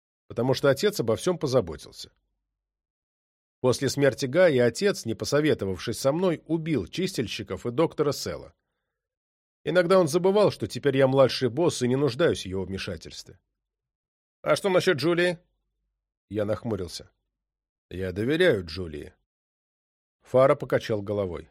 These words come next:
«После Гаи не стоит. Что, если она проболтается брату или, не дай бог, своему отцу?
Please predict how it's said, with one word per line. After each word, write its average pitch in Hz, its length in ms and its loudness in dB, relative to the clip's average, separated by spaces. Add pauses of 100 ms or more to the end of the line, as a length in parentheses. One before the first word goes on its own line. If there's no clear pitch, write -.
(360)
«После 170 280 0
Гаи 170 240 6
не 156 120 2
стоит. 160 400 0 (400)
Что, - 160 -2
если 240 180 4
она 214 120 4
проболтается 208 540 2
брату 175 340 4
или, 139 120 2
не 156 120 2
дай 175 180 8
бог, 165 200 2
своему 170 300 2
отцу? - 380 -2